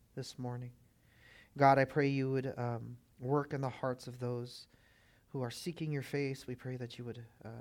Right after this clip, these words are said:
melt hearts to confess you in the waters of baptism. We pray in Jesus' name. Amen. Would you turn with me to the book of Acts chapter ten?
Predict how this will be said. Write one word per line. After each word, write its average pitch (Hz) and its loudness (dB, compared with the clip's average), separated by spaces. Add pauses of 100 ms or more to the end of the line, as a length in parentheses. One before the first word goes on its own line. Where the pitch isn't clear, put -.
(120)
melt 127 -2
hearts - -10 (680)
to - -8
confess - -4
you 101 -10 (840)
in 123 -4
the 120 -2
waters 120 -2
of 110 -16
baptism. - -14 (1200)
We - -14
pray 110 -12 (760)
in 110 -8
Jesus' 110 -12
name. 98 -10 (460)
Amen. 123 0 (960)
Would 160 4
you 165 2
turn 208 10
with 196 4
me 196 4
to 180 0
the 160 6
book 165 6
of 139 0
Acts 180 12
chapter - 2
ten? 151 -2